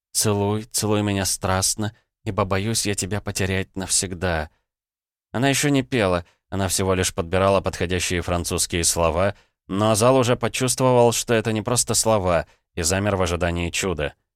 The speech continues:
"Я хочу, чтобы ты был так близко, чтоб видеть глаза у тебя". Прожекторы слепили, не давая разглядеть зал, но у Тани было стойкое ощущение, что она не просто видит Кайзерину, сидящую за одним из центральных столиков портера,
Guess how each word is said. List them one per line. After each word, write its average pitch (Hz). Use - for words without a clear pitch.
"Я 113
хочу, 123
чтобы 120
ты 107
был 107
так 98
близко, 92
чтоб -
видеть 98
глаза 98
у 85
тебя". 82
Прожекторы 90
слепили, 95
не 85
давая 87
разглядеть 85
зал, 95
но 101
у 117
Тани 143
было 131
стойкое 117
ощущение, 107
что 104
она 101
не 98
просто 113
видит 95
Кайзерину, 92
сидящую 85
за 85
одним 87
из -
центральных 85
столиков 87
портера, 90